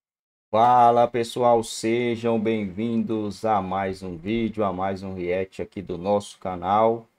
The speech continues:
programa Faroeste à Brasileira com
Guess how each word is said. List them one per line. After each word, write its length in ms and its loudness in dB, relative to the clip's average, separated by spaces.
programa 760 -2
Faroeste 760 0
à 60 0
Brasileira 840 -4
com 220 -4